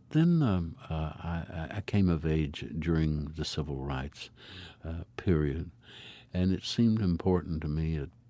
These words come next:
uh, some point to involve myself in some of that. So I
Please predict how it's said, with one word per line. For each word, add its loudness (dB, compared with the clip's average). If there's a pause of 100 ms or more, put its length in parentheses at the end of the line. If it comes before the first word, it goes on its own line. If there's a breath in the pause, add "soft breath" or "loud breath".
uh, -4
some -4
point -4
to -2
involve 0
myself -6 (600 loud breath)
in 0
some -2
of -10
that. -8
So -8 (420 loud breath)
I 0